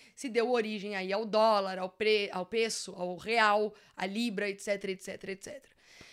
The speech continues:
A gente vai ter oportunidade também de descobrir, se é que ainda não foi percebido, que o dinheiro nasce privatizado, né? E que a sua estatização ocorreu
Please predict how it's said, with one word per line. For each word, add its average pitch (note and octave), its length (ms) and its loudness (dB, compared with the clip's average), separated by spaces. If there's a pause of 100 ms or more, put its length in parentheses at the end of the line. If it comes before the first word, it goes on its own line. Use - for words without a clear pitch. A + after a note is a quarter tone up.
(280)
A G4 120 4
gente F4+ 200 0
vai D#4+ 160 4
ter D#4+ 120 2
oportunidade A#3+ 640 0
também A3 260 -4
de - 160 -16
descobrir, G#3+ 720 -2 (200)
se - 240 -4
é F#3 80 0
que F#3+ 120 -8
ainda F#3+ 280 -4
não F#3 80 -10
foi F#3 180 -8
percebido, F#3+ 720 -6
que E4+ 140 -2
o E4+ 60 2
dinheiro C4 440 0 (360)
nasce E4+ 440 0
privatizado, A3+ 800 -4 (420)
né? G#3 360 -4 (220)
E A3+ 60 -12
que B3 100 -4
a B3 40 -2
sua - 240 -4
estatização C4+ 1000 0
ocorreu B3+ 480 0